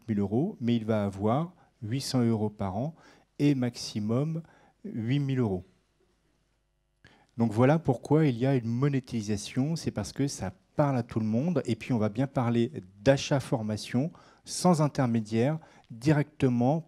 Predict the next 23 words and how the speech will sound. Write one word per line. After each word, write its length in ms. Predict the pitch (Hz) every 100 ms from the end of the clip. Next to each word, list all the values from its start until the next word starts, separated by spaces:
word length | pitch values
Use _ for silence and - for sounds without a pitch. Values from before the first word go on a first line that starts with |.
| -
par 160 | 151
une 120 | 147
application 480 | 131 127 123 120 -
mobile 400 | 110 104 113 151 - - -
entre 360 | 117 - - 107
le 100 | 139
salarié 640 | - 139 135 131 160 190 - _ _
et 140 | 190 175
ce, 160 | - 131 - 175
et 120 | 175
l'organisme 600 | 160 143 139 156 - 127
de 80 | 127
formation. 640 | 127 123 120 - 104 104 - _ -
Oui, 320 | 113 175 180 _
mais 420 | 110 123 147 139 - _ _ _ _ - - - - _
encore 320 | 175 - 147 -
faut-il 640 | 131 - 185 220 143 117 -
que 100 | 120
l'organisme 600 | 135 131 135 139 - 113
de 100 | 107
formation 600 | 110 98 104 - 202 214
soit 360 | - 175 185
sérieux. 600 | 180 - 185 165 147 135